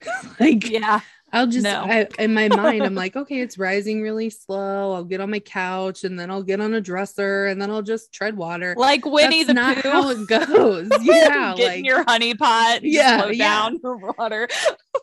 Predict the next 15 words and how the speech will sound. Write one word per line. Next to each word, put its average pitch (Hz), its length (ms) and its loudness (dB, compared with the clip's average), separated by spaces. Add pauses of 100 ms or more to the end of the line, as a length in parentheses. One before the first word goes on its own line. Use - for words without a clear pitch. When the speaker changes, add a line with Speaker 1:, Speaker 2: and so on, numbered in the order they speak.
(180)
Speaker 1:
And 262 140 0
that's 285 300 -4
not 214 580 -4
how 202 320 -6
it 190 100 -4
really 196 360 0
works. 202 600 -6
And 214 160 -4
Speaker 2:
No, 220 260 -2
it's 208 80 -4
Speaker 1:
unless 214 340 -8
Speaker 2:
not. 180 420 -4
Speaker 1:
you 269 60 0
see 311 180 2
it, 196 320 0